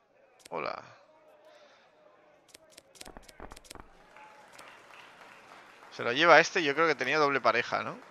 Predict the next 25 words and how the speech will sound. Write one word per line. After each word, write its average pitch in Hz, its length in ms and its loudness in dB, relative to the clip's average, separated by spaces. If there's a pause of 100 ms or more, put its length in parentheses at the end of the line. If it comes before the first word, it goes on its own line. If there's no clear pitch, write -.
(120)
Sí. - 120 -10 (2500)
Pero 117 200 -6
sabemos 113 340 -2
que 113 100 -10
tenía 107 300 -8
este. - 240 -12 (720)
Es - 80 -14
que 175 100 -6
me 151 100 -2
tiro 160 160 0
mucho 170 300 -6
para 113 160 2
atrás 104 280 -2
ahora. 104 440 -2
Ahora 156 200 2
sí 147 160 -6
que 120 120 -2
ya 131 260 2 (1040)
estamos 170 260 -2
todos 170 160 -2
más 156 140 0
o 156 60 2
menos 139 220 -2
igualados. 135 800 4 (1500)
Bueno, 104 280 0